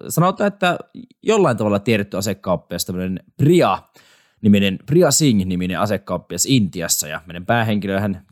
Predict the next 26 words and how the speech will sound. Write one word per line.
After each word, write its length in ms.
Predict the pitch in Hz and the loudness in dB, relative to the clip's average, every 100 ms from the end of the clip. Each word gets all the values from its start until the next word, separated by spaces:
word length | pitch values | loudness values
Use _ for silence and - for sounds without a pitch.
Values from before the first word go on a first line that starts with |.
| 147 | -2
James 220 | 127 - | -2 0
Bond-maisesti 720 | 170 156 113 117 107 104 - | 2 2 0 0 0 -2 -6
loikkaa 560 | 107 143 131 - - 87 | -2 2 2 0 -6 -8
tosiaan 300 | 78 92 85 | -8 -10 -8
sitten 200 | - 95 | -8 -2
sinne, 300 | 127 110 87 | 0 0 0
ja 180 | 78 80 - - _ | -6 -14 -16 -20 _
täällä 200 | - 147 | -2 0
hän 140 | 131 104 | 2 2
tapaa 340 | 110 110 101 | 0 2 0
tota, 460 | 98 92 104 95 60 - - | 0 -4 0 0 0 -6 -12
tämmösen 420 | 98 104 95 - _ _ _ - _ _ _ | -8 -6 -8 -12 _ _ _ -20 _ _ _
yhteishenkilönsä, 960 | - 104 - 180 147 127 127 123 104 101 | -10 -10 -2 0 2 4 2 2 -2 -4
tai 160 | - 95 | -6 -8
mikä 240 | 92 101 | -6 -2
se 60 | 165 | -2
nyt 100 | 104 | 0
onkaan, 380 | 101 87 87 - - | -2 -2 -6 -6 2
Neilin, 600 | 170 165 98 95 92 87 | 4 4 2 -2 -8 -12
joka 220 | 87 87 | -6 -6
niinku 180 | 87 90 | -6 -4
tietää 400 | 117 92 80 78 | -2 -2 -4 -10
näistä 240 | 78 85 | -10 -6
hommista 420 | 101 95 90 80 | -2 0 -2 -6
enemmän, 400 | 85 87 73 73 | -8 -10 -12 -14
ja, 100 | 73 | -16